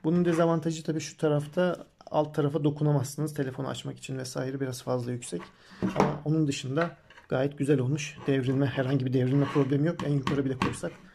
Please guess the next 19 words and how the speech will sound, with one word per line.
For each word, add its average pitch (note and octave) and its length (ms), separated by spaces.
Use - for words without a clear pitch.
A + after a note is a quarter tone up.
şu - 240
arka C#3 240
taraf C3 260
uzakta C3 340
olduğu A#2+ 180
için, D3 220
e, C3+ 180
bir - 100
devrilme B2+ 340
yok. F#3 140
E, - 120
görünüş D#3+ 420
olarak D3 300
biraz C3 240
ilginç, D#3 520
biraz C3+ 180
uzun C#3 200
gibi B2+ 240
ama C#3+ 220